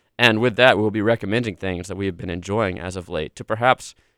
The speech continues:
add some fulfillment to your life. And, uh, maybe, maybe if you'd like to recommend something to us,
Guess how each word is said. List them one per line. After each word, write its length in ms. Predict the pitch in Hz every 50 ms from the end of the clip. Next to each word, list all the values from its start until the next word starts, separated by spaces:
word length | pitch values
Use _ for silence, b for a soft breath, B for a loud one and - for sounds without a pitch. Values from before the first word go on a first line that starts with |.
| _ _ -
add 180 | - 104 107 -
some 120 | - 110
fulfillment 480 | 107 - 107 - 117 120 120 120 104 -
to 80 | 110
your 200 | 110 123 139 123
life. 420 | 104 92 58 53 - _ _ _ _ -
And, 300 | 95 90 87 90 82 -
uh, 200 | 87 80 71 76 -
maybe, 380 | 98 107 104 101 95 90 - _
maybe 320 | - 107 104 98 95 92 -
if 100 | 95 -
you'd 120 | 110 101
like 100 | 104 101
to 100 | - 98
recommend 320 | 98 92 - 98 95 92 87
something 220 | - 95 95 90
to 100 | - 78
us, 360 | 87 123 104 - - - -